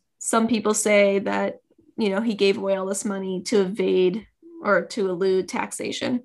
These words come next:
But some people will say, like, "Yeah, he was also really religious," and they think that he genuinely did believe that it was kind of, like, his duty to,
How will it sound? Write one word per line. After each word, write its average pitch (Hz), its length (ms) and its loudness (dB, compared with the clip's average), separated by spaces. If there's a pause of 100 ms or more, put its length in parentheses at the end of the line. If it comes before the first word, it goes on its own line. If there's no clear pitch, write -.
But 247 320 4
some - 420 -2
people 208 280 0
will 208 100 4
say, 220 260 0
like, 233 220 -4 (140)
"Yeah, 320 240 2
he 320 120 2
was 302 140 0
also 320 240 0
really 311 220 -2
religious," 277 520 0
and 220 320 -2 (680)
they 220 100 2
think 233 420 0
that 208 440 0 (100)
he 202 300 -8
genuinely 196 920 -2
did 196 340 0
believe 185 720 -2 (360)
that 196 260 -4
it 190 80 0
was 185 160 0
kind 190 240 -4
of, 185 80 -6
like, 190 160 -4
his 202 300 -2
duty 208 560 -4
to, 220 760 -6